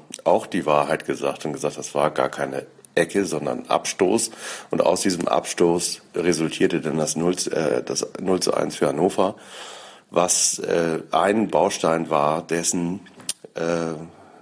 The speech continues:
ein Baustein unseres Abstieges war. Womit eigentlich auch schon deine Frage beantwortet wäre. Nein, ich hätte es ihm natürlich nicht übel genommen,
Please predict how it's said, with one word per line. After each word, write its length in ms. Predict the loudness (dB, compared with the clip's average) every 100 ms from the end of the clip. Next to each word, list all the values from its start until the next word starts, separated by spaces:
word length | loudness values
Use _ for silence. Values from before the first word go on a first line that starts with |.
| _ -6
ein 180 | -2 0
Baustein 540 | 2 2 2 0 0 -2
unseres 600 | -2 0 -2 -2 -2 0
Abstieges 640 | 0 0 -2 -2 -2 -2
war. 300 | -2 -2 -4 -10 -18 -16 -16 -16 -16 -16 -18 -18 -20 -20 _
Womit 340 | 4 6 6 4
eigentlich 360 | 2 2 0
auch 160 | 2 2
schon 160 | 2 2
deine 420 | 4 4 2 0
Frage 580 | 0 2 2 2 0 -2 -10 -20 _ _ 0
beantwortet 880 | 2 4 2 0 0 -2 -6 -8 -8
wäre. 380 | -4 0 2 2
Nein, 380 | 2 4 4 2
ich 140 | -2 -2
hätte 180 | 0 0
es 160 | 0
ihm 140 | -2 0
natürlich 480 | -2 -2 -2 -2 2
nicht 440 | 2 2 -2 -4 -6 -2
übel 260 | 2 2
genommen, 520 | 2 0 0 -2 -8